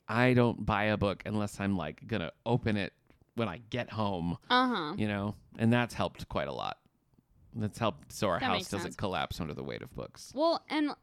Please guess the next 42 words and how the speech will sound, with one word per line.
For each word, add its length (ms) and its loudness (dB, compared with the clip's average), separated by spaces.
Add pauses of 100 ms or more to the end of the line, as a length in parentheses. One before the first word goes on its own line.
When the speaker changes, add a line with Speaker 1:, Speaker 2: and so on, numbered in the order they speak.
Speaker 2:
like, 280 -2
I 160 4
don't 200 2
come 260 -4
from 200 -8
a 120 -8 (840)
big 360 0
book 300 -4
buying 400 -4
family 760 0
'cause 260 -4 (160)
our 160 4
principal 480 -2
was 140 -2
always 300 -2
like, 260 -6
"We 220 -4
get 160 -2
it 160 -4
from 160 -2
the 100 -2
library 640 0
unless 260 2
Speaker 1:
Yeah. 40 -6
Speaker 2:
it's 120 -12
something 380 -6
we 140 -6
know 200 2
we 140 -2
will 180 -6
wanna 260 -8
read 200 -8
again 300 -6
and 120 -6
again." 320 2 (100)
Speaker 1:
Yeah. 260 -2
Speaker 2:
Which, 240 4
like, 360 2
you 120 -2
know, 280 -2 (500)
when 180 2
library 760 -2